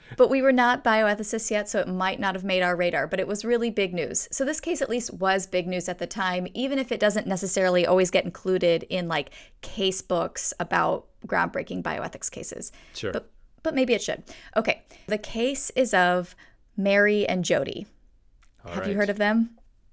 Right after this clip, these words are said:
Speaker 2: Uh, no, not
Speaker 1: Okay.
Speaker 2: the case of Mary and Jody.
Speaker 1: Okay, good. So it'll be all new to you. Have you heard of the concept of sacrifice surgeries?
Speaker 2: Sacrifice surgeries.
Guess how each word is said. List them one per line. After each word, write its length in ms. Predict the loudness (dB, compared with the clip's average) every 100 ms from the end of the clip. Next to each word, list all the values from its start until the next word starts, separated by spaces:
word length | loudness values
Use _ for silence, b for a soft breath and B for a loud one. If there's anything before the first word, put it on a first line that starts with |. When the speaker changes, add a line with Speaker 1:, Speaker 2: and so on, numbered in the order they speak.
| -20 -10
Speaker 2:
Uh, 260 | -4 -4 -4
no, 380 | -6 -4 -4 -6 -16 _ -12
not 340 | -8 -8 -4
Speaker 1:
Okay. 200 | -2 -2 -2
Speaker 2:
the 80 | -2
case 280 | 2 2 2
of 140 | -2
Mary 260 | 0 2 0
and 80 |
Jody. 340 | -2 -4 -4 -8 -20 -20 _ _ _
Speaker 1:
Okay, 300 | -4 -2 -6 -10 0
good. 340 | 2 2 -4 _ _
So 200 | -2 2
it'll 140 | 2
be 120 | 0 2
all 180 | 2 4
new 160 | 2
to 120 | 0
you. 240 | -4 -2 -4 b b -12
Have 360 | 0 2 2
you 140 | 0 -2
heard 400 | 4 6 6 4
of 120 | 0 -2
the 100 | -2
concept 680 | -2 -2 -2 0 0 0
of 400 | -4 0 0 -2 -10 b b -10
sacrifice 760 | -2 0 0 -2 -6 -2 -2 -2
surgeries? 720 | -4 -4 -8 -10 -12 -10 -12 -14 _
Speaker 2:
Sacrifice 1120 | -6 -2 0 0 0 -2 -4 -10 -4 -4 -4 -6
surgeries. 960 | -8 -6 -2 -2 -2 -4 -4 -6 -8